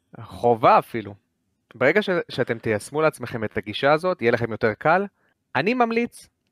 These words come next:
מאוד לקחת גם איזה מנטור אנושי מהצד, לי היה את יואב. אה,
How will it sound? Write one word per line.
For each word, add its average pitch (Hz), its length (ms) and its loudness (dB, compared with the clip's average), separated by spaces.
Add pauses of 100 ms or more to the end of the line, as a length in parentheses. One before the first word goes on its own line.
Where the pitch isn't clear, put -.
(120)
מאוד 131 380 0 (560)
לקחת 156 420 0
גם 147 180 0
איזה 123 240 0
מנטור 139 480 2
אנושי 120 500 -4 (400)
מהצד, 131 460 2 (200)
לי 127 100 2
היה 127 220 6
את 120 160 -4
יואב. 143 280 4 (920)
אה, 110 400 -6